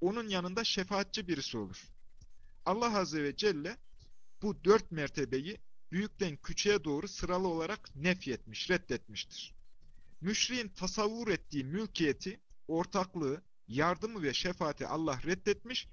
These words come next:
yerine müşrik olanın yararlanamayacağı, izine tabi şefaati getirmiştir. Allah Azze ve Celle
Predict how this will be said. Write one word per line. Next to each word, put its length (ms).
yerine 500
müşrik 380
olanın 360
yararlanamayacağı, 1200
izine 380
tabi 380
şefaati 500
getirmiştir. 760
Allah 300
Azze 240
ve 120
Celle 400